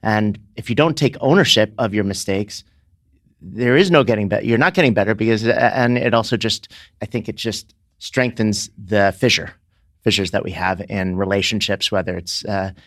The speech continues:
individual or societal or groups of people. I think that's what causes a lot of problems. And in fact, I brought this up. I, I think it's our, like, um, the hidden pandemic that we're, we're going through. We have the actual pandemic that, that we're struggling with,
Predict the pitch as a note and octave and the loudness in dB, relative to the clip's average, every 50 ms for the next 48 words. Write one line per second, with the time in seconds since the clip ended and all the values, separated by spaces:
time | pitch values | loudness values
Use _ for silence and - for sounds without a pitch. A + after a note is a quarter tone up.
0 | _ - G#2 G#2 F#2+ D#2+ A2+ A2 F#2 A2 A2 A2 G#2+ G#2 G2+ G2+ F#2 - _ - | _ -4 -4 -4 -2 0 0 0 0 2 2 4 4 4 2 0 -4 -8 _ -12
1 | G2 F#2+ F#2 F#2 F2+ - - F#2+ - F#2+ F#2+ F#2+ F2+ F2 F2+ F#2 F#2 F2 E2+ F2+ | -10 -6 -6 -6 -6 -6 -8 -6 -2 -2 -2 -2 -2 -4 -6 -6 -6 -8 -6 -4
2 | G2+ G2+ G2+ G2+ - - - - - _ - - G2 - - - A#2 A#2 - F2+ | -2 -2 -2 -2 -6 -12 -12 -12 -12 _ -8 -8 -8 -8 -4 -2 -2 -2 -2 -6
3 | F2+ F2+ F#2 G2 A2 G2+ - F#2+ F2+ - - - - - - _ _ G2+ - - | -10 -10 -6 -6 -6 -4 -4 -6 -6 -6 -8 -12 -12 -12 -16 _ _ -18 -18 -12
4 | - F#2+ F#2 F2+ - F#2+ F2 - - - _ _ _ _ _ _ _ _ _ _ | -10 -8 -8 -8 -8 -12 -12 -12 -14 -18 _ _ _ _ _ _ _ _ _ _
5 | G#2 E2+ E2+ G2+ - - G#2+ B2+ C#3+ - F2+ - - A#2 A#2+ A#2+ G#2+ - C3 - | -16 -14 -14 -14 -10 -6 -4 -4 -4 -4 -6 -6 -2 0 0 0 2 0 0 -2
6 | - _ _ - G#2+ A#2 A2+ G#2 - A#2+ A2 G#2+ - - G#2+ - - C3 B2+ - | -2 _ _ -6 -2 -2 -2 0 2 0 0 0 -2 -6 -6 -2 0 -2 -2 -2
7 | - - - - - _ - - A2 - - B2+ D#3 D#3 - E3+ C3+ G#2 B2 A#2 | -6 -20 -20 -20 -20 _ -6 -4 -4 -2 0 0 0 2 2 0 0 2 0 -2
8 | - - C3 A#2+ A2+ A2 A2 G#2+ G#2 G#2 G#2 - - - _ _ _ _ _ _ | 0 2 4 4 4 4 4 2 2 0 -4 -10 -16 -16 _ _ _ _ _ _
9 | _ _ - A2 G#2 G2 G2 F#2+ F#2 F#2+ A#2+ A2+ - D3+ D#3 D3 D3 B2+ A2+ G#2 | _ _ -4 -4 -4 -2 -4 -4 -2 0 0 0 2 2 4 4 6 4 4 4
10 | - B2+ A2+ G#2+ G2+ A2 G#2+ G#2+ G2+ F#2 - - - _ _ _ _ _ _ _ | 2 2 2 2 4 2 2 2 0 -2 -6 -8 -18 _ _ _ _ _ _ _
11 | _ - G#2+ G#2 G#2 A#2 A2+ G#2+ G#2+ G#2+ G#2 - - - B2 B2 A2 C3 C3+ C#3+ | _ -2 -2 0 2 2 2 4 4 4 2 0 -8 0 0 0 4 6 4 4
12 | C3+ B2 G#2+ - A2 G#2 G2+ G#2 A2 A#2+ A2+ F2+ B2 A#2 A2 - - - _ - | 4 4 0 -2 -2 0 2 2 2 2 2 2 2 0 0 0 -6 -18 _ -4
13 | - B2+ D#3 D3+ - C#3 A#2+ - B2+ A#2 A2 G2+ A2+ G#2 G2+ G#2+ A#2+ A#2 - - | -2 -2 -2 0 -2 -4 -2 0 0 0 2 2 0 0 2 0 -2 -2 -2 0
14 | G#2+ G#2 - - G#2+ A2+ G#2+ - A#2 A#2 A2 G#2+ G2+ - - - - A2+ A2 G#2+ | 0 0 0 0 0 -2 -2 0 0 2 2 2 2 0 -4 0 0 0 2 2
15 | G#2+ G#2 G#2 G#2+ A2 A2 | 0 2 2 2 0 0